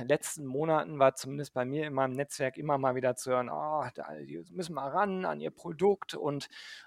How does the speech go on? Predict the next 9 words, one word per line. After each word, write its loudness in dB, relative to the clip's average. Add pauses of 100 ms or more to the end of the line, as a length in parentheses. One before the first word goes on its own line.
(120)
ähm, 2
im -8
Sommer, 10
äh, 2
ist, -6
ist -6
ja 6
eure, 6
ähm, -10